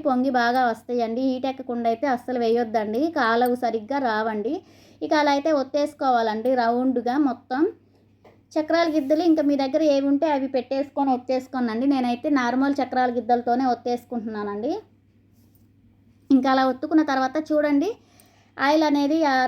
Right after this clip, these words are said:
నురుగు అనేది పోయింది కదా, అలా నురుగు పోయిన తర్వాత మనం చక్రం అనేది తిరగబె-, తిరగేసుకోవచ్చండి. కాలినట్టు అద్దము అలా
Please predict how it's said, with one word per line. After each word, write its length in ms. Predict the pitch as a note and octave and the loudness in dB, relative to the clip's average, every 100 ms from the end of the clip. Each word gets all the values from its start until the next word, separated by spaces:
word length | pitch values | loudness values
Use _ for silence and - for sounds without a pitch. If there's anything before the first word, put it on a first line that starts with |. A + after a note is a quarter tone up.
| B3+ | 0
నురుగు 200 | C4 C#4+ | 0 0
అనేది 220 | C4+ C4 - | 0 -2 -2
పోయింది 300 | C#4 C#4 C4+ B3+ | -2 0 0 0
కదా, 120 | C#4 D4+ | 0 0
అలా 120 | B3+ | 0
నురుగు 280 | B3+ C4 C#4+ C#4+ | 0 0 -2 0
పోయిన 180 | C4+ C4+ C4 | 0 0 0
తర్వాత 300 | B3+ B3 E4 D#4+ | 0 0 0 0
మనం 140 | C#4 C4 | 0 0
చక్రం 300 | B3 C#4+ C#4 | -4 -2 -2
అనేది 260 | B3+ B3 D#4 D#4 | 0 -2 -2 0
తిరగబె-, 400 | B3+ C4+ C#4 C#4 | 0 0 -4 -4
తిరగేసుకోవచ్చండి. 1040 | C4 C4+ C#4+ C#4 B3+ A#3+ A3+ - A3+ A#3 G4+ A4 _ _ _ _ _ | -4 0 -2 -2 -2 0 -2 -6 -4 -4 -4 -8 _ _ _ _ _
కాలినట్టు 480 | C#4 C#4 C#4 B3 B3 A3+ | 0 2 2 0 -2 -4
అద్దము 320 | G3+ B3 D4 | -2 0 2
అలా 200 | F4 C4 | 2 0